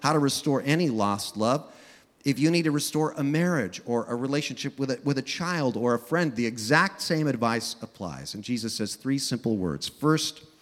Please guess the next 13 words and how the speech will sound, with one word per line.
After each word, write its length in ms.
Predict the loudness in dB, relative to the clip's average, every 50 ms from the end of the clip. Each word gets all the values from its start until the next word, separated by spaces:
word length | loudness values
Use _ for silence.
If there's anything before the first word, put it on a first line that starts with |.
| -20 -20 -20 -20 _ _
remember. 840 | 0 4 4 6 6 6 4 4 2 0 -2 -4 -6 -8 -8 -10 -14 -20 -20 _ _ _ _ _ _ _ _ _ _ -20 -20 -20 -20 -20 _
He 160 | _ -2 -2
says, 260 | 0 2 2 2 4 4
"Remember 1000 | 6 6 6 6 6 6 6 6 6 6 4 4 4 6 6 6 6 4 2 -2 0
from 220 | 2 2 4 4 4
where 540 | 4 4 4 4 4 2 2 0 -4 -6 -10 -16 -20 -20 -20 _ _ _ _ _
you 220 | 0 4 4 6
have 160 | 6 4 2 -2 -10 -6
fallen." 480 | -4 -2 -2 -2 -2 -4 -6 -8 -10 -4
Remember 520 | 0 2 2 4 4 2 2 2 2 2
the 220 | 4 4 4 2 4 4
early 500 | 6 8 8 8 6 6 6 6 4 4
days. 920 | 4 4 4 4 4 4 2 0 -2 -6 -10 -12 -8 -8 -6 -6 -8 -10